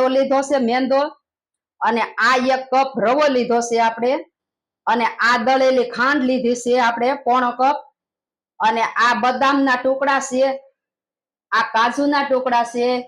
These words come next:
અને આ ગુલાબની પાંખડી લીધી છે આપણે સર્વ કરવા, અને આ જાયફળનો પાવડર છે, આ ટોપરાનું સીણ લીધું છે આપણે બે ચમચી, આ સૂકી દ્રાક્ષ છે,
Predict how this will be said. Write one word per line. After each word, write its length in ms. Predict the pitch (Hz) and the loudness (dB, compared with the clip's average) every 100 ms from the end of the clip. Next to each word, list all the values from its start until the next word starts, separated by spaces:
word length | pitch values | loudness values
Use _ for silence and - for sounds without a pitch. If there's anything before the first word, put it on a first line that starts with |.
| - _ - _ _ _ _ _ _ | -14 _ -20 _ _ _ _ _ _
અને 140 | 226 240 - | -2 -2 -2
આ 120 | 240 233 | -2 0
ગુલાબની 520 | 269 269 254 269 269 | 2 2 0 -2 0
પાંખડી 400 | 233 247 277 302 | 0 0 -2 -2
લીધી 320 | 269 226 240 233 | -2 -2 -4 -2
છે 80 | 226 | 0
આપણે 320 | 214 214 226 269 - - | 0 -2 -4 -4 -8 -2
સર્વ 200 | 240 233 | 0 0
કરવા, 360 | 233 226 226 262 330 - _ _ _ _ _ _ _ | 0 0 0 -2 -4 -16 _ _ _ _ _ _ _
અને 260 | 202 226 226 226 | -2 0 0 2
આ 80 | 233 226 | 2 2
જાયફળનો 560 | 220 247 262 277 285 277 269 | 2 2 2 0 0 0 2
પાવડર 360 | 247 254 247 247 | 0 2 0 -2
છે, 140 | - 240 247 - _ _ _ _ _ _ _ - | -2 -2 -2 -8 _ _ _ _ _ _ _ -4
આ 80 | 233 | -2
ટોપરાનું 680 | - 254 269 262 254 262 247 | 0 2 2 2 0 0 -2
સીણ 280 | 262 302 285 | -2 0 0
લીધું 280 | 269 254 254 | 0 0 0
છે 60 | 262 | 2
આપણે 260 | 240 240 233 | 0 0 -2
બે 80 | 220 247 240 | 0 -2 -2
ચમચી, 420 | 233 233 240 262 311 _ _ _ _ _ _ _ _ 226 | -4 -4 -4 -6 -6 _ _ _ _ _ _ _ _ -4
આ 60 | 226 | -2
સૂકી 360 | 269 269 277 185 | -2 0 -2 0
દ્રાક્ષ 360 | 240 269 269 - | 0 0 -2 -4
છે, 120 | 254 | 0